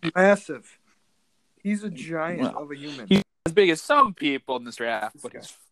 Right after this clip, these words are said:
Speaker 2: monstrous.
Speaker 1: No, but he is huge.
Speaker 2: Yeah, what is he?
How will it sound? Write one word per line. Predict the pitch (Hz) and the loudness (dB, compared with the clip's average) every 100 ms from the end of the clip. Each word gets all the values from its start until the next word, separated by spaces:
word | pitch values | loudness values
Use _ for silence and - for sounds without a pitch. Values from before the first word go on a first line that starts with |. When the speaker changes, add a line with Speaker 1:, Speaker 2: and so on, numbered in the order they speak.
| 95 110 | _ -20
Speaker 2:
monstrous. | 107 104 - - 107 - - - _ _ _ _ _ _ _ _ _ _ - | -16 -14 -12 -8 -8 -10 -16 -20 _ _ _ _ _ _ _ _ _ _ -10
Speaker 1:
No, | 190 214 175 | 0 2 2
but | 156 147 | 0 -6
he | 151 196 | -6 -4
is | 160 - | -4 -6
huge. | 143 123 | -12 -10
Speaker 2:
Yeah, | |
what | 117 123 | -6 -6
is | 117 | -8
he? | - 104 | -10 -12